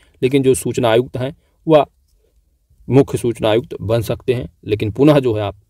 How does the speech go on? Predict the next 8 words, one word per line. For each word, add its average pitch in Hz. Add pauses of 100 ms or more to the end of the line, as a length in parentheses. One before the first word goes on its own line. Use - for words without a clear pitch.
(520)
सूचना 165
आयुक्त 107
नहीं 104
बन 85
सकते। - (600)
आगे 92
बढ़ते 82
हैं। 107